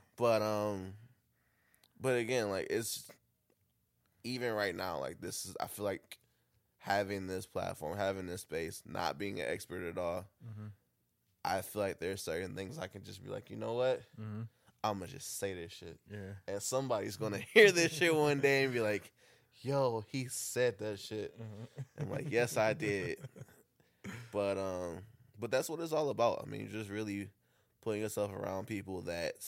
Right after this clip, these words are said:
Speaker 1: you literally go through a life with, and then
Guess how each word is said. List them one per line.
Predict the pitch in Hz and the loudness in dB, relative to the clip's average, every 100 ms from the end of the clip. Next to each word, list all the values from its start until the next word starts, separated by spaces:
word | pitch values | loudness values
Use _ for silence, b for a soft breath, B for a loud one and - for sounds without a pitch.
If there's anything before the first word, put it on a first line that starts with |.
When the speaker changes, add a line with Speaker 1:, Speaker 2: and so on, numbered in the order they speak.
| - - _ _ _ _ _ _ _ _ _ _ _ - | -12 -14 _ _ _ _ _ _ _ _ _ _ _ -10
Speaker 1:
you | 127 127 | -4 2
literally | 127 120 110 | 4 4 0
go | 110 107 | 0 0
through | 104 101 98 | -2 -2 0
a | |
life | 98 110 - | 2 2 0
with, | 92 87 85 - | -4 -4 -4 -8
and | 95 92 | -6 -4
then | 87 87 98 | -4 -6 -8